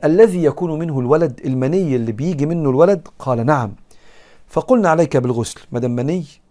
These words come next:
يبقى عليك بالغسل.' فولى الرجل وهو يرجع،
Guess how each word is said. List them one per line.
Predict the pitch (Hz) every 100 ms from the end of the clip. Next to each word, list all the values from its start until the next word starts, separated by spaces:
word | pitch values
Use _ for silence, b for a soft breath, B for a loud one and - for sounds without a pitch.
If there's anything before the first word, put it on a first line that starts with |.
| _
يبقى | 143 143
عليك | 175 185
بالغسل.' | 131 123 110 - - _ _ b b b b
فولى | - 175 233 196
الرجل | 143 175 170 185
وهو | 170 156 135 127
يرجع، | 120 120 131 98 110 98